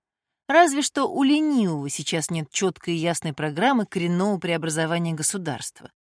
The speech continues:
Ночью разбуди любого, и он тебе тут же скажет, почему мы живём плохо и что надо сделать, чтобы жить хорошо. Только, увы,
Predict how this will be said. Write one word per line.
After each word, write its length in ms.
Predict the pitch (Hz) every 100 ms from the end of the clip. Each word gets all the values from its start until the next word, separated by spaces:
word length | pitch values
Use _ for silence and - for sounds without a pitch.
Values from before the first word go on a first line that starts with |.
| _ _ -
Ночью 500 | 262 277 185 165 156
разбуди 440 | 170 185 226 359
любого, 520 | 330 185 175 151 123 - _ _
и 120 | 185
он 160 | 220 254
тебе 240 | 220 196
тут 320 | - 269 277
же 100 | 208
скажет, 420 | 190 - 311 254 -
почему 400 | 214 - 233 262
мы 120 | 208
живём 360 | 185 185 185
плохо 480 | - 240 339 - 156 - _
и 100 | 196
что 280 | - - 220
надо 260 | 196 160
сделать, 420 | 156 147 269 311 -
чтобы 300 | - 185 143
жить 220 | 160 -
хорошо. 640 | - 156 160 - - - _ _ _ _ _ _ _ _ _
Только, 300 | - 302 -
увы, 640 | 294 302 285 339 302 151